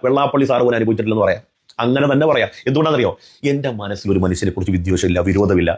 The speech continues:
ഞാൻ എത്ര സമാധാനമായിട്ട് കിടക്കുന്നത്. നിങ്ങളൊക്കെ ഉറങ്ങുന്നത് മുസ്ലിം, മുസ്ലിം, മുസ്ലിം എന്ന് പറഞ്ഞാൽ ഉറങ്ങുന്നത് രാവിലെ മുതൽ വൈകുന്നേരം വരെ.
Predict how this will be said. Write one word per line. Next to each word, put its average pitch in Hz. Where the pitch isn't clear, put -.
ഞാൻ -
എത്ര 117
സമാധാനമായിട്ട് 104
കിടക്കുന്നത്. 104
നിങ്ങളൊക്കെ 175
ഉറങ്ങുന്നത് 156
മുസ്ലിം, 208
മുസ്ലിം, 185
മുസ്ലിം 180
എന്ന് 160
പറഞ്ഞാൽ 123
ഉറങ്ങുന്നത് 117
രാവിലെ 135
മുതൽ 131
വൈകുന്നേരം 113
വരെ. -